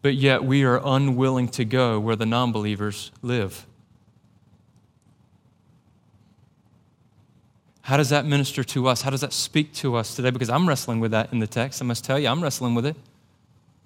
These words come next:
Where do we go to reach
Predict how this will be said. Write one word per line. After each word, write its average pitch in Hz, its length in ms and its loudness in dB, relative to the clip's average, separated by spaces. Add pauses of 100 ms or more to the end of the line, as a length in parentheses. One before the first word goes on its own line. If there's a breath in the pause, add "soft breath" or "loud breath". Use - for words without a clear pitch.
(920)
Where 135 180 6
do 180 100 4
we 175 140 6
go 135 340 4
to 120 220 -4
reach 131 520 -2